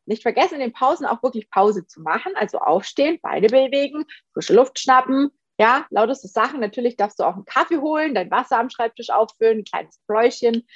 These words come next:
mit den Kollegen halten oder auch mal dein Handy in die Hand nehmen und deine WhatsApp-Nachrichten beantworten, aber nur in der Pause. Und nämlich dann, wenn die Pause vorbei ist, geht's ja wieder von vorne los, wie bereits erwähnt. Und immer nach diesen vier Pomodoros,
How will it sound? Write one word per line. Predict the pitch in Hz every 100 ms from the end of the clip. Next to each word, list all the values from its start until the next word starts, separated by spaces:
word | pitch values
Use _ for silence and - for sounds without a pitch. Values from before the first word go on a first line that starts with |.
| _ -
mit | 220
den | 196
Kollegen | - 208 269 247 233
halten | 240 247 247 247 - _ -
oder | 220 214 190 190 190 175 180
auch | 185 -
mal | 185 185 185
dein | 175 180 190
Handy | 208 262 247
in |
die | 233
Hand | 233 220
nehmen | 247 214
und | 185
deine | 185
WhatsApp-Nachrichten | 175 190 285 - 247 262 240 220
beantworten, | - 247 233 240 - - 254
aber | 339
nur | 285 220 240 285
in | - 214
der | 247 -
Pause. | 226 208 -
Und | 190
nämlich | 190 185 -
dann, | 202 220 320 453 - _ _ -
wenn | 202
die | 202
Pause | 214 202 202
vorbei | 202 - 190 233
ist, | 277 330 _ _ _ -
geht's | 240 247
ja | 208
wieder | 190
von | - 151 -
vorne | 170 220
los, | 277 330 330
wie | 285
bereits | 277 269 285
erwähnt. | 302 294 330
Und | 269 -
immer | 262 269 320 320
nach | 226
diesen | 214 208 196 -
vier | 285
Pomodoros, | 294 240 185 180 190 220 233 320